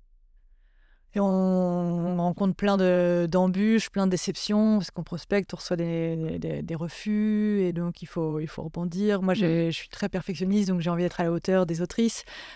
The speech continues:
Speaker 1: Donc, euh, donc voilà, je mets beaucoup de pression pour, euh, réussir à trouver, euh, à trouver la maison d'édition. Et, euh, et donc voilà, il faut que je, il faut que l'aventure se passe bien avec l'autrice.
Speaker 2: Mm, mm.
Speaker 1: <laughs>
Speaker 2: Ouais, ouais, c'est
Speaker 1: Ouais.
Speaker 2: important.
Speaker 1: Mm.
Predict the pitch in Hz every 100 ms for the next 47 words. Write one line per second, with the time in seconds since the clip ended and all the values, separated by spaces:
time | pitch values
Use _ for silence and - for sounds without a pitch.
0 | - 180 185 180 175 170 170 165 165 160
1 | 156 160 156 - - _ _ - - 170
2 | 180 160 147 156 156 156 165 170 190 214
3 | - 214 - - 220 220 190 170 175 165
4 | 165 180 - 185 175 - 170 165 185 170
5 | 156 196 - - - - - 185 180 170
6 | 175 175 170 160 - 214 226 - - -
7 | - - - - 170 170 165 165 160 156
8 | 151 151 160 185 202 - 50 - _ -
9 | - 202 202 185 151 190 185 165 175 160
10 | 156 156 - 50 50 50 - 175 180 170
11 | 196 - 175 160 180 160 220 196 180 220
12 | - - 202 190 247 - - - 247 254
13 | 240 214 208 190 196 170 254 208 190 180